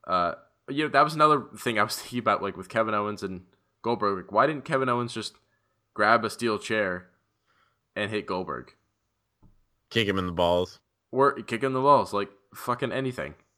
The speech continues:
Speaker 1: Like,
Speaker 2: Mm-hmm.
Speaker 1: grab some brass knuckles. Or fucking go and punch the ref in the face. You know what's funny?
Speaker 2: <laughs>
Speaker 1: As if he went up and just slapped the ref in the face and just slapped him until he was like, "Disqualify me, disqualify me." <laughs>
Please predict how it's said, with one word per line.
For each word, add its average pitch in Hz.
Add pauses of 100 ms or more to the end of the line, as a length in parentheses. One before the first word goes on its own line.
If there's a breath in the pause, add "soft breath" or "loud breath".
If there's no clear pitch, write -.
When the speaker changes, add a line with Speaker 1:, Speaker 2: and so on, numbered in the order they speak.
(640)
Speaker 1:
Like, 101
Speaker 2:
Mm-hmm. 101
Speaker 1:
grab 110
some 113
brass 120
knuckles. 107
Or 127
fucking 156 (400 soft breath)
go 143
and 139
punch 160
the 143
ref 123
in 160
the 127
face. - (280 soft breath)
You 135
know 160
what's 180
funny? 175 (160)
Speaker 2:
<laughs> -
Speaker 1:
As 147
if -
he 170
went 143
up 170
and 151
just 131
slapped 135
the 139
ref 131
in 135
the 117
face 147
and 107
just 104
slapped 127
him 120
until 110
he 117
was 113
like, 113
"Disqualify 156
me, 107
disqualify 135
me." 80 (600)
<laughs> 135